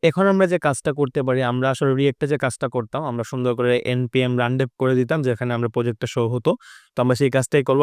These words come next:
আমরা এনপিএম রান ডেভ করে দিব। রান ডেভ করে দিলে আমাদের প্রজেক্টটা কিন্তু একটা লোকাল হোস্টে ক্রিয়েট হয়ে যাবে এবং আমরা কিন্তু সেখান থেকে কন্ট্রোলে চাপা দিয়ে ক্লিক করে দেখতে পারি।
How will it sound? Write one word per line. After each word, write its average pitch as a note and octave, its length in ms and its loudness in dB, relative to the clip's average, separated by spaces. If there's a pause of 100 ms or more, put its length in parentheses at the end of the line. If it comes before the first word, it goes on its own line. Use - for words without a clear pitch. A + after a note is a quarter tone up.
আমরা B2 200 2
এনপিএম B2 440 0 (140)
রান A#2+ 120 2 (100)
ডেভ B2+ 200 -2
করে A#2+ 180 0
দিব। A#2+ 120 -2 (1300)
রান A#2 200 -4
ডেভ B2 120 0 (120)
করে B2+ 140 4 (100)
দিলে B2+ 220 2 (360)
আমাদের B2 280 -2
প্রজেক্টটা A#2 380 -2
কিন্তু B2+ 200 -2
একটা C3 120 0 (100)
লোকাল D3+ 220 2 (100)
হোস্টে C#3+ 320 -4 (100)
ক্রিয়েট C#3+ 300 2
হয়ে C#3 200 4
যাবে A#2+ 180 2 (140)
এবং B2 140 0 (140)
আমরা A#2+ 220 0
কিন্তু A#2+ 220 -4
সেখান C3 340 -4
থেকে C3 180 0 (200)
কন্ট্রোলে C3 440 -2 (440)
চাপা A#2+ 320 -2
দিয়ে A#2+ 200 -2
ক্লিক B2 280 -6
করে C3 220 0
দেখতে A#2 280 -6
পারি। A#2+ 180 -2